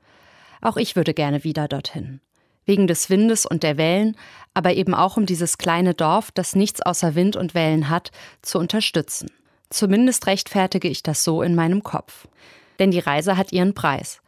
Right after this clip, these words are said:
Hundertzwanzig Euro hin und zurück kostet der Flug. Das ist, wenn man alleine fährt,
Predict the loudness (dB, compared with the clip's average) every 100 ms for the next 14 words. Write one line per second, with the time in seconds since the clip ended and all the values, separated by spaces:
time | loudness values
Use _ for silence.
0 | _ -20 -10 2 4 4 2 -2 -2 -2
1 | -2 0 2 2 0 2 2 2 0 0
2 | -2 -4 -10 -8 -6 -6 -6 -8 -6 -8
3 | -8 -20 _ _ -20 _ -4 -2 -2 -2
4 | -2 0 2 2 0 0 2 0 0 0
5 | 0